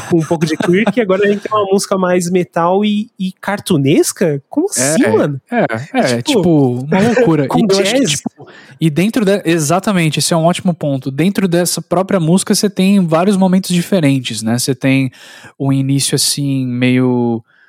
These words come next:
Speaker 2: pesadão, né?
Speaker 1: Aham.
Speaker 2: Aquele riff que já começa, pam, tipo, pesado, assim, você fala, "Caraca", né, velho? E aí depois ele começa um negócio, assim, mais cartunesco, engraçadinho. Depois ele entra num meio,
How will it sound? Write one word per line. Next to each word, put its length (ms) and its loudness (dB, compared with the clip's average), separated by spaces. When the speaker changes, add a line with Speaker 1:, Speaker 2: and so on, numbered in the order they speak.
Speaker 2:
pesadão, 720 0
né? 360 2
Speaker 1:
Aham. 420 0
Speaker 2:
Aquele 300 -2
riff 340 0
que 100 -6
já 140 -2
começa, 480 -4
pam, 560 2
tipo, 220 -16
pesado, 560 -4
assim, 160 -6
você 80 -8
fala, 120 -8
"Caraca", 640 -6
né, 240 -2
velho? 180 -4
E 60 0
aí 80 2
depois 260 0
ele 140 2
começa 360 0
um 60 0
negócio, 320 0
assim, 180 -4
mais 220 -2
cartunesco, 720 -2
engraçadinho. 720 -2
Depois 300 0
ele 180 4
entra 300 2
num 320 2
meio, 260 2